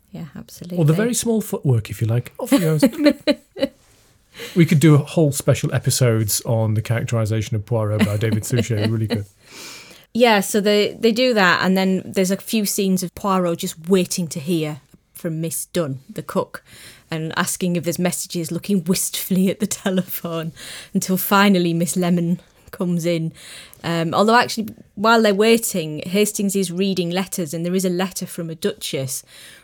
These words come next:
Speaker 1: which normally at the start of the episode, I think, is the sort of case that Poirot would have bitten the hand off.
Speaker 2: Yes.
Speaker 1: But he obviously has decided, "No, I'm doing this one, I'm cracking on,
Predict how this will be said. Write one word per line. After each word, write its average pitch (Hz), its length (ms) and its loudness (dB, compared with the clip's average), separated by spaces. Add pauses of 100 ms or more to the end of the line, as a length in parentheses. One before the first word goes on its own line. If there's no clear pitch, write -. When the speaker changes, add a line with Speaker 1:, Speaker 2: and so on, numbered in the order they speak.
(120)
Speaker 1:
which 190 200 -2
normally 226 480 4
at - 60 -6
the - 80 -10
start 220 380 -2
of 180 80 -12
the 90 100 -6
episode, - 460 -10
I 156 80 -8
think, 170 280 -8
is 175 100 -8
the - 80 -12
sort - 280 -2
of - 120 -14
case 175 400 -4
that - 300 -8 (360)
Poirot 180 400 -4
would 160 120 -8
have 151 120 -12
bitten - 220 -6
the 156 100 -6
hand 269 260 -2
off. 151 260 -4
Speaker 2:
Yes. 117 380 0 (320)
Speaker 1:
But - 460 2 (100)
he 185 260 0
obviously 175 520 -2
has 170 120 -6
decided, 165 520 -6
"No, 196 320 6
I'm 170 180 -4
doing 190 280 4
this 196 240 2
one, 170 300 0
I'm 160 180 -8
cracking 185 460 -2
on, 175 300 -2